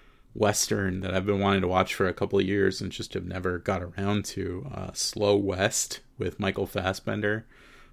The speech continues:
which is directed by the, uh, the guy from the Beta Band, which is interesting to me. Um, um, and,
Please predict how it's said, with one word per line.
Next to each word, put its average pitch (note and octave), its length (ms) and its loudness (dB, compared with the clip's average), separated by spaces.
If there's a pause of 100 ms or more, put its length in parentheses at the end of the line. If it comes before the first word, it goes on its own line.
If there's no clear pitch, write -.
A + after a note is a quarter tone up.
(100)
which - 100 -10
is F2+ 140 -6
directed F#2+ 400 0
by F2+ 200 -2
the, F#2 320 -4
uh, F#2 300 -2 (560)
the G2 60 -6
guy F#2+ 200 4
from F#2+ 180 -2
the F2+ 80 -6
Beta F#2+ 320 2
Band, G2 640 -2
which - 400 -6
is - 260 -12 (100)
interesting F#2+ 680 -4
to G#2+ 100 -6
me. G2+ 240 0 (560)
Um, F2+ 560 0 (500)
um, F#2 720 0 (1080)
and, F#2 840 0